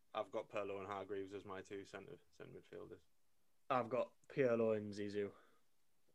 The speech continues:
Speaker 2: I, I know he got sent off in the final, but he, he had a mint tournament if
Speaker 1: I
Speaker 2: you
Speaker 1: did,
Speaker 2: take out
Speaker 1: yeah.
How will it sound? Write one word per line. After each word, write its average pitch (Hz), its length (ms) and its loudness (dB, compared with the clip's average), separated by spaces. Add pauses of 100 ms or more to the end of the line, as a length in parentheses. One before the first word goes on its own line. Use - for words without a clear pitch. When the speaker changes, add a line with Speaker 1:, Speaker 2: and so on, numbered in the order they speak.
(520)
Speaker 2:
I, 127 200 8
I - 20 10
know 131 100 10
he 123 80 10
got 120 140 6
sent 120 180 4
off 113 140 2
in 113 60 -2
the 110 60 0
final, 104 320 2
but 101 180 -2
he, 107 220 -4
he 117 120 0
had 110 100 6
a 107 60 2
mint 104 240 -4 (100)
tournament 98 380 -4
if 95 60 -8
Speaker 1:
I - 80 -10
Speaker 2:
you 90 40 -6
Speaker 1:
did, 95 100 -2
Speaker 2:
take 92 100 -6
out 95 100 0
Speaker 1:
yeah. 87 80 -6